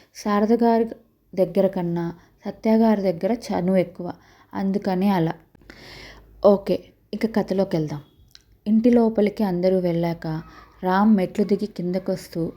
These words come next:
మధు గారిని చూసి, "ఏం మామ, ఈరోజు మీ ఇంటి కోడి ముందే కూసిందా ఏంటి? మేడం త్వరగా లేచింది" అంటాడు ఆద్యని చూసి. అంటే ఆద్య పాప ఎప్పుడూ లేచేది లేటుగా కదా. అప్పుడు మధు గారు, "మా ఇంటి కోడి కూసేది ఇప్పుడే,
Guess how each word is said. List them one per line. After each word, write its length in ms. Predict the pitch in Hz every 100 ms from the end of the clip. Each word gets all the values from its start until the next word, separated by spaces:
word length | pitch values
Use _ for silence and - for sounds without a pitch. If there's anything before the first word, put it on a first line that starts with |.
| _
మధు 280 | 190 175 196 202
గారిని 260 | 202 196 -
చూసి, 380 | 175 170 156 151 - _ _ _ _
"ఏం 220 | 202 202
మామ, 440 | 220 220 220 214 196 - _ _
ఈరోజు 400 | 226 226 208 220
మీ 140 | 233 220
ఇంటి 260 | 190 190
కోడి 260 | 220 214 214
ముందే 360 | 180 185 185
కూసిందా 500 | 214 220 220 175 175
ఏంటి? 460 | 247 254 208 - 170 - -
మేడం 340 | 196 196 208
త్వరగా 440 | 214 214 202 190 208
లేచింది" 680 | 208 208 214 202 214 - -
అంటాడు 420 | 190 185 190 196 -
ఆద్యని 400 | 196 185 185 185 180
చూసి. 220 | 170 - - - - _ -
అంటే 340 | 196 190 190
ఆద్య 420 | 190 185 185 208
పాప 300 | 208 202 190
ఎప్పుడూ 420 | 190 175 - 196
లేచేది 460 | 196 180 175 185 170
లేటుగా 360 | 175 170 175 175
కదా. 400 | 175 160 151 147 - _ -
అప్పుడు 240 | - 190
మధు 260 | 190 175 202
గారు, 460 | 208 196 180 185 -
"మా 100 | 196
ఇంటి 260 | 190 190 190
కోడి 260 | 220 208 208
కూసేది 520 | 202 190 180 180 175
ఇప్పుడే, 460 | 170 185 226 262